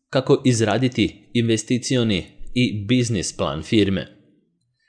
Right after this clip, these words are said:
kada je polaznici prate u grupi. Informacije koje se odnose na dinamiku održavanja grupne nastave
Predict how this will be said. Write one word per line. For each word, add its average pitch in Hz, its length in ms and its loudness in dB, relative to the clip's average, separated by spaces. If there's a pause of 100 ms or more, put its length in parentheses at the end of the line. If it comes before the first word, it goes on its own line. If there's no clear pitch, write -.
(140)
kada 90 200 2
je 73 260 0
polaznici 131 560 4
prate 85 480 0 (120)
u 131 220 2
grupi. 78 460 0 (1600)
Informacije 107 800 2
koje 101 220 2
se 113 160 0
odnose 107 520 2 (500)
na 104 340 2
dinamiku 117 640 2
održavanja 82 680 0
grupne 117 460 4
nastave 90 520 0